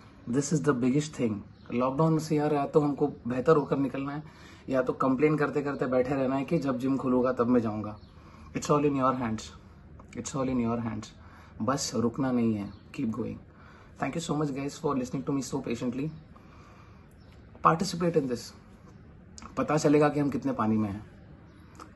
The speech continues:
क्या ज़्यादा से ज़्यादा क्या हो जाएगा यार, fail ही हो जाओगे, तो बीच में से छूट जाएगा, नहीं छोड़ना है। You are always go-, we are already going through hell। अपने आप को जब आईने में देखते हैं, जब खुश नहीं रहते हैं, तो क्या रहता है हमारे पास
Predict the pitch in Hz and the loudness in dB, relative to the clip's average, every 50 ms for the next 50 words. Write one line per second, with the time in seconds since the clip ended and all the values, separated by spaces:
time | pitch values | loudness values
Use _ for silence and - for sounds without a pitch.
0 | - - - 214 226 262 247 190 165 170 170 170 185 220 214 214 202 202 196 208 | -10 -6 -2 2 4 4 4 4 4 4 4 4 2 2 0 0 0 0 -2 0
1 | - 220 208 202 185 180 165 156 202 - - - 170 165 180 208 196 170 151 147 | 2 2 2 4 4 6 6 6 4 2 2 4 4 6 6 6 6 4 4 4
2 | 127 120 120 120 - - - - - - - - 185 175 143 131 127 127 160 165 | 2 0 -2 -4 -8 -12 -20 -20 -20 -8 -4 0 2 2 0 0 0 0 0 0
3 | 165 - 175 165 - 165 - - 151 139 135 139 131 127 123 131 127 - - - | 2 2 2 2 2 0 0 0 0 2 2 2 2 2 2 0 -4 -8 -14 -20
4 | - - - - 180 214 226 214 220 190 170 160 151 135 127 - - - - - | -20 -4 0 4 6 6 6 8 6 6 6 6 4 2 -2 -8 -12 -18 -20 -20
5 | - - - - - - - - - - 185 196 185 175 180 208 240 226 185 170 | -20 -20 -20 -20 -20 -20 -20 -16 -8 -2 2 6 8 8 10 10 10 8 8 6
6 | 185 196 196 180 175 - 165 165 156 180 196 214 220 190 170 170 185 220 208 180 | 4 4 4 2 2 4 2 2 4 4 6 6 6 6 6 6 6 6 6 6
7 | 185 180 180 175 202 - 180 156 151 135 113 104 - - - - - - - - | 6 6 6 4 4 4 2 2 2 2 0 -2 -4 -10 -18 -20 -20 -10 -8 -6
8 | 131 - 170 170 165 170 165 196 180 185 165 160 147 147 165 180 180 160 165 165 | -2 2 4 6 6 6 4 2 2 4 6 6 6 6 4 4 6 6 6 4
9 | 165 - 175 170 160 175 165 - - 185 180 - - 156 160 170 165 160 160 165 | 6 2 0 2 2 0 -2 0 2 2 2 4 4 6 6 8 8 6 6 4
10 | 170 175 165 190 - - - 170 175 196 196 185 185 196 190 185 185 180 170 165 | 2 0 0 -2 -4 -4 -4 -2 -2 -2 -4 -4 -2 -2 0 2 2 4 4 2
11 | 165 160 139 - - - | 2 0 -2 -4 -6 -10